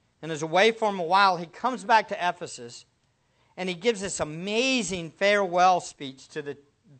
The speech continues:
to the elders of Ephesus, the church in Ephesus. Most likely some of the twelve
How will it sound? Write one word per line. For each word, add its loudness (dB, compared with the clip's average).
to -10
the -10
elders 0
of -10
Ephesus, -6
the -18
church -12
in -16
Ephesus. -10
Most 0
likely 2
some -4
of -8
the -8
twelve 2